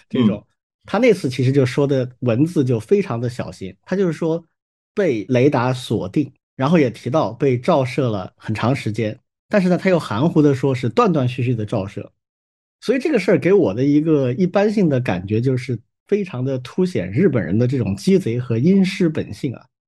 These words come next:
Speaker 2: 嗯。
Speaker 1: 就他绝对不会说明显的假话，但是呢，他就会用各种方式把你往沟里带。所谓雷达锁定，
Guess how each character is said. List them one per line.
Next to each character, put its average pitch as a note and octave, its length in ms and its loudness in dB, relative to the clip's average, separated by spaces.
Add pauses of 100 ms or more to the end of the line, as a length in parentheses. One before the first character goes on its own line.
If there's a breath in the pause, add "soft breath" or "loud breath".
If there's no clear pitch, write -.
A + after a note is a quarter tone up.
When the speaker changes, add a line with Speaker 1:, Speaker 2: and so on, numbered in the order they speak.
(160)
Speaker 2:
嗯。 G#2 200 -4 (800)
Speaker 1:
就 G#3 100 2
他 B3 180 0
绝 - 180 -2
对 A#3 120 4
不 C3+ 160 0
会 C3+ 400 -2 (380)
说 D#3 320 0
明 C#3 300 4
显 G#2 200 -2
的 A2 120 -6
假 G#2+ 240 -4
话， - 280 -10 (120)
但 G#3+ 120 2
是 F#3+ 120 0
呢， F3 120 0
他 D#3 160 -6
就 E3+ 160 -2
会 F3+ 140 0
用 D#3 100 4
各 D#3 140 2
种 A2+ 160 -2
方 C#3 200 -2
式 C3 120 -2
把 B2 140 0
你 C3+ 100 2
往 A2 160 0
沟 C3+ 160 -2
里 A#2 140 -2
带。 G2+ 200 -12 (540)
所 - 180 -6
谓 G3 120 6
雷 D#3+ 160 4
达 F#3 160 0
锁 G2+ 360 -4
定， G#3+ 240 -2